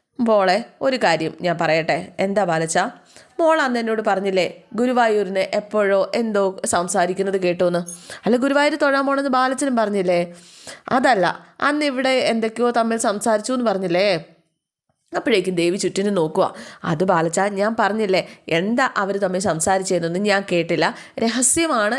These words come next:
എന്നെനിക്ക് മനസ്സിലായി. ഞാൻ ചെന്നപ്പം അവരെ നിർത്തുകയും ചെയ്തു. ഗുരുവായൂർ രഹസ്യം വെക്കേണ്ട കാര്യമുണ്ടോ? ഗുരുവായൂർ നല്ലൊരു അമ്പലം അല്ലേ?" അപ്പോഴാണ് ആര്യൻ അങ്ങോട്ടേക്ക് വന്നത്,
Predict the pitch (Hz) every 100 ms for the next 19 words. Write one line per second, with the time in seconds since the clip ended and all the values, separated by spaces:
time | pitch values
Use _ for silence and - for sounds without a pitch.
0 | - 220 190 160 175 139 156 185 170 -
1 | - - - 202 247 254 202 170 170 185
2 | - 247 214 180 170 165 165 214 202 185
3 | 165 156 147 - - 175 208 262 226 175
4 | 170 - 185 190 165 214 175 175 170 160
5 | 160 165 190 165 165 - - - - 156
6 | 196 277 302 294 208 240 262 214 190 185
7 | 165 160 - - - _ - 262 220 175
8 | 170 165 202 208 156 147 143 160 151 147